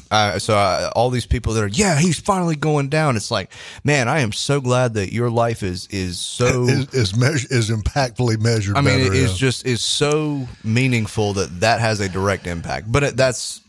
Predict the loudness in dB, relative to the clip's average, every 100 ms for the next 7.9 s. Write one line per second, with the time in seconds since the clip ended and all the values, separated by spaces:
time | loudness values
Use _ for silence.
0 | _ -4 -4 -2 -4 -2 0 0 0 0
1 | -2 -2 -6 -8 -6 -4 -4 -6 -12 -8
2 | -4 -2 0 0 0 0 2 0 0 -2
3 | 0 0 -2 -4 -8 -8 -4 0 2 2
4 | 2 0 2 0 0 -2 0 0 -2 -8
5 | _ 0 2 2 0 0 0 0 0 2
6 | 2 0 0 2 0 0 -2 0 2 2
7 | 2 0 0 0 0 0 0 -2 -2